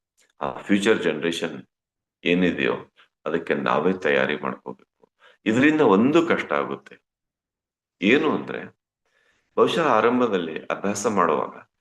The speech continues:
ಸ್ವಲ್ಪ ಕಂಠದಲ್ಲಿ ನೋವು ಅಂತ ಫೀಲ್ ಆಗ್ಬೋದೇನೋ. ಯಾರಾದ್ರೂ, ಓ, ಒಂದಕ್ಷರ ಟೈಪ್ ಮಾಡ್ಬೋದಾ? ಸರ್, ಅಷ್ಟು ಸುಲಭ ಅನ್ಸೋದಿಲ್ಲ.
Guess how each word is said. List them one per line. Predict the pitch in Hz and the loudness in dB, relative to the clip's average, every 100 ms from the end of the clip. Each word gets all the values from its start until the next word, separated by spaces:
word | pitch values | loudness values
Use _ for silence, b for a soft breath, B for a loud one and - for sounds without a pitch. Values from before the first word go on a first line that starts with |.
| b b b | b b b
ಸ್ವಲ್ಪ | - 139 139 | -6 -4 -2
ಕಂಠದಲ್ಲಿ | 139 - 117 147 180 151 143 139 139 | -2 0 0 0 -2 0 0 0 -2
ನೋವು | 107 78 78 98 143 156 131 | -2 -4 0 2 2 0 -2
ಅಂತ | 104 110 | -4 -8
ಫೀಲ್ | 110 - 98 | -8 -8 -4
ಆಗ್ಬೋದೇನೋ. | 71 - - 55 50 - - _ _ _ _ _ _ _ _ _ _ - | -4 -4 -10 -14 -12 -12 -14 _ _ _ _ _ _ _ _ _ _ -2
ಯಾರಾದ್ರೂ, | 85 85 85 80 73 - _ _ _ _ _ _ _ _ _ - | 2 2 2 0 0 -8 _ _ _ _ _ _ _ _ _ -12
ಓ, | 69 62 - - - _ _ _ _ _ - | -8 -6 -8 -12 -18 _ _ _ _ _ -2
ಒಂದಕ್ಷರ | 87 85 80 - 82 | 0 2 0 2 2
ಟೈಪ್ | 76 71 76 80 | 2 0 0 -4
ಮಾಡ್ಬೋದಾ? | 78 71 67 - - _ _ _ _ _ _ _ _ _ _ _ _ _ _ _ _ _ _ _ _ _ _ _ _ _ _ _ _ _ _ _ _ _ _ _ _ _ _ _ _ _ _ _ _ _ _ _ _ _ | -4 -4 -4 -6 -16 _ _ _ _ _ _ _ _ _ _ _ _ _ _ _ _ _ _ _ _ _ _ _ _ _ _ _ _ _ _ _ _ _ _ _ _ _ _ _ _ _ _ _ _ _ _ _ _ _
ಸರ್, | 95 | -2
ಅಷ್ಟು | 90 92 113 | 0 0 -2
ಸುಲಭ | 110 101 98 98 | 0 2 2 2
ಅನ್ಸೋದಿಲ್ಲ. | 87 85 85 - - - - | 0 -6 -10 -10 -12 -16 -18